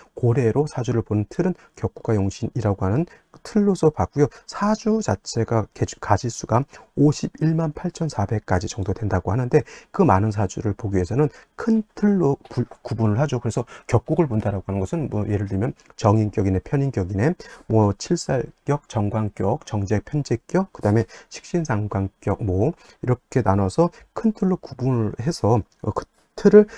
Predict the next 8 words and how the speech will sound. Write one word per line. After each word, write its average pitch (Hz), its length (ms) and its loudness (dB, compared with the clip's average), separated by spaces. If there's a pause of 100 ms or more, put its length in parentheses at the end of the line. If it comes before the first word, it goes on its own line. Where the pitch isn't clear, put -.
(140)
구분, 151 420 -2
구분해서 113 680 -4
이렇게 113 340 -2 (240)
보는 147 300 0
방법이 101 460 -2
있으나, 147 260 -6
그것이 139 260 -2
바로 104 220 0